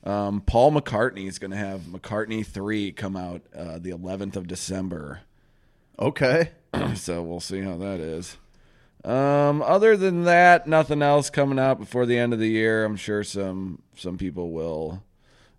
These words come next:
Speaker 1: uh, you know, s-, come up with something a little. Uh,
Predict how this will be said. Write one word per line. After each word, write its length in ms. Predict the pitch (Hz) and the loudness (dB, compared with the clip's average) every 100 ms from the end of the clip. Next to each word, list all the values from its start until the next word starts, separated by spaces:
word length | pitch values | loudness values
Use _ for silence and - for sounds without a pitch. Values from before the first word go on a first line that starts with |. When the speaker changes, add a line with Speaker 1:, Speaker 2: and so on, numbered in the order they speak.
| 57 | -4
Speaker 1:
uh, 400 | 67 62 60 64 90 - _ _ _ _ _ 73 | -2 -2 -4 -6 -10 -18 _ _ _ _ _ -14
you 140 | 73 | -12
know, 260 | 69 65 87 - _ _ - | -10 -10 -12 -14 _ _ -18
s-, 200 | - - _ - | -18 -18 _ -6
come 160 | 95 | -4
up 140 | 90 - | -4 -6
with 80 | - | -6
something 320 | 92 60 85 | -6 -6 -8
a 40 | |
little. 360 | 82 87 87 82 _ _ - _ | -6 -4 -4 -8 _ _ -20 _
Uh, 200 | - - | -14 -14